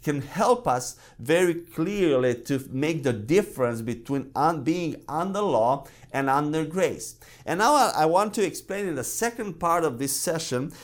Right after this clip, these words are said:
I want to explain why we are no longer under the law, why the new creation, the believer, is no longer under the law. There has to be an explanation. I don't know if you ever wonder that, and I will explain that here. And if you're ready with your Bibles, let's open our Bibles to Romans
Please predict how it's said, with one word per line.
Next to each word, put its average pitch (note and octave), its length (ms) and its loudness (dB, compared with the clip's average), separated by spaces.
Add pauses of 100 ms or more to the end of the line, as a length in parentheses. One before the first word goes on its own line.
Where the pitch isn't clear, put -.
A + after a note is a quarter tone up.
(120)
I B2 80 2
want A3 220 4
to D#4 60 2
explain F#3 640 -2
why C#4 420 4
we F3 240 -2
are E3 120 4
no D#3+ 260 4
longer D#3+ 500 4
under C3+ 380 2
the A#2 120 2
law, A2+ 160 2
why G3 520 2
the E3+ 180 2
new E3 280 -2
creation, D3 680 -4
the A#2+ 100 4
believer, C#3 720 0 (200)
is D#3 220 4
no G3+ 280 4
longer E3+ 640 2
under D#3 360 2
the C#3 160 2
law. D3 200 4
There C3 160 4
has G#3+ 380 -2
to - 120 -8
be E3 140 -4
an D#3 80 -2
explanation. D3 720 -6 (140)
I C#3+ 120 2
don't E3+ 140 0
know G3 60 0
if G3+ 200 -2
you D#3+ 200 -8
ever G3 260 2
wonder F3+ 460 0
that, C3+ 340 0 (220)
and D#3 140 0
I E3+ 100 6
will E3+ 120 6
explain G3+ 460 -4
that C#3+ 200 -2
here. D3+ 300 0
And D3+ 140 2
if C#3+ 160 -4
you're D3+ 140 -2
ready G3 320 0
with D3 180 -2
your C3 120 2
Bibles, C#3+ 500 2
let's D#3 220 -6
open G#3+ 280 4
our F#3 160 0
Bibles D#3+ 440 2
to C#3 80 -6
Romans D3+ 540 0